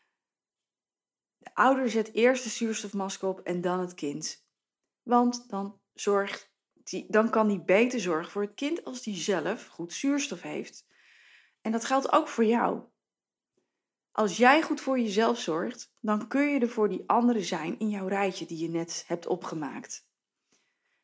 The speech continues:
Zet jezelf op nummer één, zodat je goed voor anderen kan zorgen. Dit is een valkuil van heel veel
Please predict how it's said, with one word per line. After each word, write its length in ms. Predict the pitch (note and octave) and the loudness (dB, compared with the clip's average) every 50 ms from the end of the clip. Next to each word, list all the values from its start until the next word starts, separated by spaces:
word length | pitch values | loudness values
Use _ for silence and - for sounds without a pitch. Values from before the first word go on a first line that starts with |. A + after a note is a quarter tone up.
| _ _ _ | _ _ _
Zet 420 | - D3 D#3 G#3+ C#4+ D#4+ - - | -8 0 4 4 4 4 4 0
jezelf 440 | - A#3 G#3 A#3 A#3 A3+ A3 A3 - | -2 0 2 2 2 2 0 -2 -4
op 140 | G3 F#3+ - | -6 -4 -4
nummer 500 | F3 F3 G3+ F#3+ F3 F3 E3+ E3 - _ _ _ _ | -4 -4 -4 -2 -2 -2 -4 -4 -8 _ _ _ _
één, 340 | - F#3+ F#3+ G3 G#3 G#3 G#3 | -2 -2 0 0 0 -2 -4
zodat 300 | - - D3+ D#3+ D#3+ - | -6 -8 -8 -8 -8 -10
je 60 | E3+ | -12
goed 200 | - - E3+ E3+ | -12 -12 -12 -12
voor 120 | - - | -12 -12
anderen 340 | - - E3 D#3+ D#3+ D#3 C#3 | -12 -10 -10 -10 -10 -10 -10
kan 180 | - D#3 D3+ D3+ | -10 -12 -12 -10
zorgen. 720 | D3+ E3 E3+ D#3 D3+ D3+ - - C#3+ C#3+ - - - _ _ _ _ _ _ _ _ _ _ _ _ _ _ _ _ _ _ _ _ _ _ _ _ _ _ _ _ _ _ _ | -8 -8 -6 -6 -8 -8 -8 -8 -8 -8 -10 -12 -16 _ _ _ _ _ _ _ _ _ _ _ _ _ _ _ _ _ _ _ _ _ _ _ _ _ _ _ _ _ _ _
Dit 200 | - G#3 B3 B3+ | 0 2 2 2
is 100 | B3+ A#3 | 2 0
een 240 | G#3+ G3+ F3+ E3 - - _ _ | 0 -2 -2 -6 -8 -14 _ _
valkuil 840 | - - - - - C4+ C#4+ D4+ D#4 D4 - B3+ A3+ A3 A#3 A#3 - | -18 -16 -6 2 6 8 8 8 6 4 2 2 2 2 2 0 -4
van 280 | - - - - - - - _ | -10 -14 -12 -12 -12 -12 -14 _
heel 460 | - - F3+ F#3+ A3 B3 B3+ B3 B3 B3+ | -10 -4 0 4 6 6 6 4 2 -4
veel 600 | B3 - - - G#3 G#3 G3 G3+ G3 - - _ | -10 -8 -2 0 2 2 2 0 -4 -8 -12 _